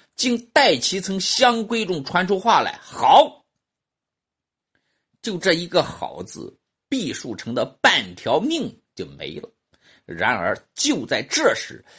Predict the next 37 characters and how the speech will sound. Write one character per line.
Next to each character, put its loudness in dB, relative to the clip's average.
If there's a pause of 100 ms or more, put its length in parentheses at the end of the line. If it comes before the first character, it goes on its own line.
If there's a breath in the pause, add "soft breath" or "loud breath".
(180 loud breath)
一 -4
个 4
从 -4
徐 0
州 2
传 0
来 4
的 2
好 -4
消 -2
息 -12
却 -10 (260)
突 -6
然 0 (100)
惊 -4
醒 -8
了 -10
毕 -12
树 -20
成。 -20 (720 loud breath)
见 2
毕 0
树 -4
成 -6
在 -2
上 -2
海 -12
滩 -6
如 -10
沉 -2
石 -4 (100)
坠 -4
海， -16
了 -2
无 -10
音 -2
信， -2